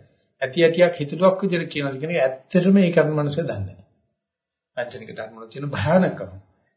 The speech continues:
ඊට පස්සේ අපි ගහපා දෙනවා මම මේ කතා කරන්නේ දැකලා ඇද්දුට ප්‍රත්‍යක්ෂයක් කියන්නේ. ඇයි මාව සැක කරන්නේ කියලා.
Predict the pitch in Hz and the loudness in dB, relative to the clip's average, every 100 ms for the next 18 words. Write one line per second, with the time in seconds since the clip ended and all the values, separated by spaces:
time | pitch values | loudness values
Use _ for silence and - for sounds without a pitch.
0 | - 175 165 160 151 170 156 135 143 135 | -4 0 2 2 2 2 2 2 2 -2
1 | 117 131 143 127 127 123 120 117 117 104 | -4 -8 -10 -10 -10 -10 -6 -6 -8 -6
2 | 101 101 98 - - _ _ 131 123 131 | -6 -6 -10 -10 -16 _ _ -16 -8 -8
3 | 131 - - 120 - 110 - 104 101 104 | -8 -16 -12 -14 -12 -16 -16 -18 -16 -10
4 | 147 143 143 147 151 135 - 104 98 - | -2 2 2 2 2 0 0 -8 -10 -16
5 | - - | -20 -20